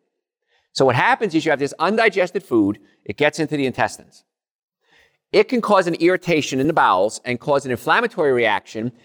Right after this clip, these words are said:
and then essentially open up holes in your gut. And now these big chunks of undigested protein, bacteria, viruses, fecal matter can be absorbed into the blood system,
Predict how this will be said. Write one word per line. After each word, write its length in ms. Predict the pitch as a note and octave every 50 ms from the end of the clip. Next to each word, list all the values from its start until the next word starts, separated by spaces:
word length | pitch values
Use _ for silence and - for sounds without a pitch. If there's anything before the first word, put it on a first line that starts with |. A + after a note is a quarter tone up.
| _ _ _ _ _
and 160 | C3 C#3 C#3
then 200 | D#3 D#3 D3 - _ _ _ _ _ _ _ _
essentially 580 | - B2+ - - - B3 D4 C#4+ - F3 D#3 - -
open 340 | - F3 G#3 A3+ A3 - G3
up 140 | E3 D3 -
holes 680 | - - E3+ F3+ F#3 D3+ A2 G2 D2 C2 - - - - _ _ _ _ _ _ _ _ _ -
in 120 | C3 C3+
your 120 | B2+ B2+
gut. 320 | A2 - C#3 A2+ - - _ _ _ _ _ _ _ _ _ _ _
And 100 | - A#2+
now 140 | C#3+ E3 F3
these 160 | E3+ D#3+ C#3
big 320 | - _ G3+ A#3 C#4+ A3+ -
chunks 340 | - - G3 E3 D#3+ -
of 100 | - C#3
undigested 640 | D3+ F3+ G3 F#3 F3+ E3+ C3+ E3 D#3 D3+ - C3+ -
protein, 500 | - E3 E3 E3 - - F3 D#3+ D#3+ D3+
bacteria, 580 | B2 G#2 G2+ - - - F3 E3 E3 D#3+ D3
viruses, 500 | A2+ - C3+ D3 D#3+ D#3+ D3+ - E3+ C#3+
fecal 320 | - - D3+ D#3+ - E3+ D#3+
matter 360 | D3+ C#3+ D3 D3+ D#3 D#3 D3+ - _ _ _ _
can 120 | F3+ E3+
be 80 | D#3+ E3+
absorbed 480 | E3 C#3 B2+ F3 G#3 A#3+ C#4 C4 G3+
into 180 | G3+ G3 - F#3
the 80 | E3+ D#3+
blood 240 | - F#3 A3 A3+ -
system, 440 | - - G2+ - - - - D3+